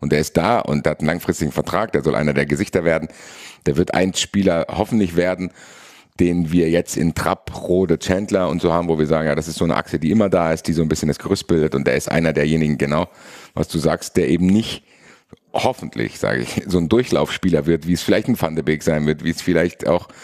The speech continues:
Kalajdzic sein wird, weil man den nicht holen kann, wie es vielleicht auch der nächste Stürmer, der noch kommt, sein wird, weil der durch die Decke geht, wie Pacho und Larsson sein werden, die wahrscheinlich dann irgendwann zu gut sein werden.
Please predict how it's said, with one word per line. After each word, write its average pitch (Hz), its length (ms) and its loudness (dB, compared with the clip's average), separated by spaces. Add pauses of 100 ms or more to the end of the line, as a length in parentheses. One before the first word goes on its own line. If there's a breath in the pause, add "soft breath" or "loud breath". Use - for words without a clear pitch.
(140 loud breath)
Kalajdzic - 420 0
sein 85 180 2
wird, 82 120 0
weil 85 80 2
man 87 120 2
den 85 100 2
nicht 82 120 -4
holen 80 220 0
kann, 80 180 0
wie 90 60 0
es 87 80 -2
vielleicht - 260 0
auch 92 80 0
der 98 120 0
nächste 98 300 0
Stürmer, 110 280 2
der 98 120 2
noch 104 200 0
kommt, 92 220 -4
sein 87 260 0
wird, 85 160 0
weil 82 140 0
der 87 180 0 (480 loud breath)
durch 92 120 -2
die 104 120 0
Decke 90 240 0
geht, 87 220 2
wie 104 120 2
Pacho - 420 -2
und 95 80 0
Larsson 92 360 0
sein 85 340 0
werden, 82 300 2
die 80 240 -4
wahrscheinlich 85 380 -2
dann 82 120 -2
irgendwann 80 220 -2
zu - 100 -14
gut 98 160 -2
sein 71 180 0
werden. 67 180 -2